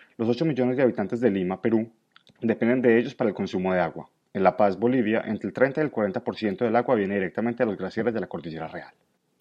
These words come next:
El agua de los glaciares y páramos se usa para la generación hidroeléctrica y alimenta la agricultura de estos cuatro países,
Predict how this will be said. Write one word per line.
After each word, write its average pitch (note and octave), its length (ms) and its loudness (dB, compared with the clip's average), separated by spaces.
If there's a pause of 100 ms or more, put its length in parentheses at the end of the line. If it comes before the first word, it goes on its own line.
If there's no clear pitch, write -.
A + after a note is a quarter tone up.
El C#3 140 2
agua D3 180 4
de F3+ 60 4
los D3 100 0
glaciares A#2+ 400 2
y D3 60 -6
páramos B2+ 500 0
se - 120 -6
usa G#2+ 200 -2
para C3 160 0
la B2 80 4
generación G2+ 440 -4
hidroeléctrica B2 640 0
y A2+ 100 -2
alimenta G#2 340 -2
la B2+ 60 2
agricultura A#2+ 440 -2
de B2+ 80 4
estos - 160 -10
cuatro - 240 -6
países, G2+ 500 -6